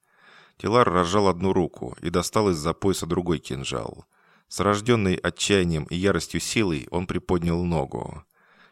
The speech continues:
Тело кричало в агонии, но он привык жить с болью. Её пламя придавало сил. Надо высвободиться из схватки противника раньше, чем тот взберётся по нему, как по канату. Тилар резанул по плащу,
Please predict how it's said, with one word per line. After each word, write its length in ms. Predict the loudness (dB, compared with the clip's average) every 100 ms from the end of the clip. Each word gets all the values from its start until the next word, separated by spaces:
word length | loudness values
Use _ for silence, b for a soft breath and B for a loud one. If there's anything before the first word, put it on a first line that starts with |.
| b
Тело 240 | 0 2 2
кричало 540 | -2 -2 2 2 2
в 100 | 0
агонии, 680 | -2 -2 -4 -4 -10 -12 -14 -6
но 120 | -4
он 140 | -2
привык 340 | -2 0 0 -2
жить 240 | -6 -6
с 80 | -10
болью. 640 | -2 -2 0 -4 -8 -10 -16 _ _ _ _
Её 220 | -2 0
пламя 340 | 2 2 2 2
придавало 540 | -2 0 2 2 0
сил. 500 | -4 -6 -6 -6 -12 -20 _ b b b b b
Надо 260 | -2 4 4
высвободиться 680 | 4 2 2 2 0 0 -2
из 100 | 0
схватки 380 | 0 0 -2
противника 580 | -2 -2 0 -2 -2 0
раньше, 340 | 0 0 -4 -6
чем 220 | -6 0
тот 160 | -2
взберётся 520 | -2 -4 0 0 0 -6
по 120 | -4
нему, 260 | -2 -2
как 240 | -4 -6 -4
по 80 | -2
канату. 800 | 0 0 0 -4 -10 -12 -14 -20 b b b b b
Тилар 360 | 4 6 6
резанул 460 | 4 2 2 2 0
по 100 | -4
плащу, 800 | 0 2 2 -2 -4 -6 -8